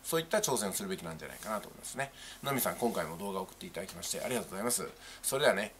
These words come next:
エフエックスも体の枝も暗号通貨も、そしてビジネスもどんどんやっていきましょう。で、全てのことをYouTubeで記録を取ってどんどん出していくと、YouTubeでもリスクヘッジができますしね、YouTubeそのものも集客になりますんで、どうぞご活用ください。それでは本日は以上です。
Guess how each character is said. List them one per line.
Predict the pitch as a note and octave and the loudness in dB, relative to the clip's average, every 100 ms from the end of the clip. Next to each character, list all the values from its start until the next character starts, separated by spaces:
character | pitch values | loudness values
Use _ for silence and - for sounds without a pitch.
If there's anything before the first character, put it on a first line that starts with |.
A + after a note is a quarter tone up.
| - | -10
エ | A2+ | -4
フ | A2+ | 2
エ | B2 | 2
ッ | - | 4
ク | |
ス | - | 2
も | G2+ C#2+ - | 2 -4 -8
体 | - A2 G2 | -4 -2 0
の | A2 | 0
枝 | G#2 | 0
も | E2 - - | -2 -6 -4
暗 | A#2+ | 0
号 | A2 | 2
通 | A2 A2 | 2 0
貨 | E2+ | -2
も、 | D2+ - | -6 -6
そ | B2+ | 0
し | B2 | 0
て | C#3+ | 2
ビ | B2+ | 2
ジ | B2 | 2
ネ | F2+ | 2
ス | - | -2
も | C2 - | -6 -4
ど | C#3 | -2
ん | |
ど | A#2 | 0
ん | |
や | D#2+ | -4
っ | |
て | - | -8
い | E2 | -10
き | |
ま | F2+ | 0
し | - | 2
ょ | G#2+ - - - | 2 -2 -16 -10
う。 | - | 6
で、 | |
全 | - A3+ B3+ | 8 10 8
て | E3 | 4
の | |
こ | - | 2
と | G2+ A#2 | 6 6
を | |
YouTube | G2+ A#2+ - A2 | 8 4 4 2
で | E2+ E2+ | 0 -2
記 | - | 0
録 | G2+ G#2 | 0 -2
を | |
取 | G2+ | -6
っ | |
て | - | -6
ど | E3 A#2 | 2 2
ん | |
ど | F2+ | 2
ん | |
出 | F#2+ | 0
し | - | -2
て | - | -4
い | |
く | - | 0
と、 | C3 - - - | 2 2 -2 -10
YouTube | D#3+ F#3+ F3+ G3+ | 2 4 4 4
で | E3+ | 6
も | G3 G#2 - - - | 6 4 0 -12 -2
リ | A#2+ | 4
ス | - | 6
ク | B2+ | 6
ヘ | |
ッ | |
ジ | - | 2
が | F#2 | -2
で | F2+ | -6
き | E2+ | -4
ま | F#2+ | 0
す | - | 2
し | - | 0
ね、 | C#3+ - - | -4 -8 -4
YouTube | F3+ G3 A#3+ G#3+ | 0 2 4 6
そ | A3+ | 6
の | B3+ | 8
も | A3+ | 8
の | F#3+ | 8
も | F3+ | 6
集 | - A#2+ | 6 4
客 | A#2+ G#2+ | 2 2
に | |
な | G2+ | 2
り | |
ま | G2 | 2
す | G2 D#2+ | 0 0
ん | |
で、 | A#2+ A#2 - - - | 2 2 0 -14 -2
ど | A2 | 0
う | |
ぞ | F2+ | 0
ご | E2+ | -4
活 | F#2 F2 D2 | -4 -4 -4
用 | D2 | -6
く | |
だ | E2+ | 0
さ | - | 4
い。 | - - - | 4 2 -6
そ | - | 0
れ | |
で | A2 | 0
は | |
本 | G2+ | 0
日 | F2+ - | -2 -2
は | - | -4
以 | - | -10
上 | - | -8
で | C#2 | 0
す。 | - - - - - | 4 4 0 -6 -10